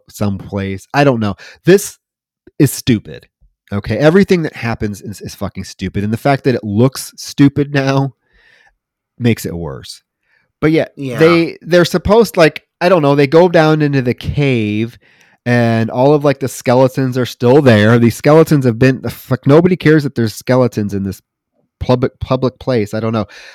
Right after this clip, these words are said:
Speaker 1: Uh, Diane says that they all die because they worshipped him,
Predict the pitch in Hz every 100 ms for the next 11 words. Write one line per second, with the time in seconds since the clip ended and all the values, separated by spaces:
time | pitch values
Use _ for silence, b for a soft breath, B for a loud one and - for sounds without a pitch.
0 | B 135 135 131 127 143 156 180 170 175
1 | 165 156 143 139 127 - 139 160 160 147
2 | 143 147 147 196 208 180 170 170 180 175
3 | 175 - - 185 180 143 127